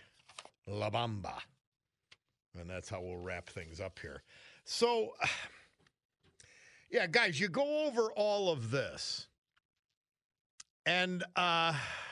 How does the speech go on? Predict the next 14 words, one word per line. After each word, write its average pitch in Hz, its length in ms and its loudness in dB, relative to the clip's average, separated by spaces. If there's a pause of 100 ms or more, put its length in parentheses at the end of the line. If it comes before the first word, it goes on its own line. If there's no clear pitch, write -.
(1400)
you 170 180 0
just 220 300 0
say 240 280 4
to 233 60 0
yourself, 170 500 0 (840)
"Th-, 202 180 -10
they've 196 320 4
gotta 233 320 6
be 196 100 0
kidding," 208 560 2 (760)
right? 208 360 2 (1800)
I - 80 0
mean, 208 160 0
they, 240 140 0